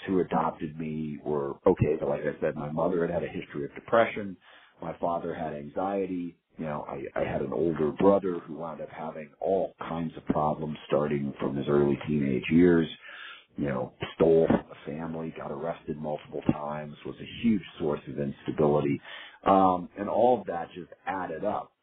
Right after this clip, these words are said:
to an unstable childhood and what I ultimately felt like was the failure of the family that I grew up in and my lack of an ability to process, okay, what was my role in that failure? How do I feel about it? So trauma can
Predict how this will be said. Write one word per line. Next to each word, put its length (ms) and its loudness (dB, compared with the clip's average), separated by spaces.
to 120 -8
an 120 -12
unstable 640 -2
childhood 520 -2
and 120 -2
what 140 6
I 80 6
ultimately 600 -4
felt 240 -2
like 220 -6
was 120 -4
the 60 -4
failure 480 4
of 120 -4
the 80 -2
family 400 0
that 100 2
I 160 2
grew 260 6
up 180 0
in 300 -6
and 140 -2
my 240 2
lack 460 0
of 120 -8
an 100 -8
ability 440 -4
to 80 -8
process, 480 0
okay, 280 -4
what 180 0
was 120 -6
my 120 8
role 520 4
in 80 -6
that 200 -8
failure? 440 -6
How 160 2
do 120 6
I 180 4
feel 320 6
about 340 0
it? 100 -16
So 160 8
trauma 380 4
can 220 -10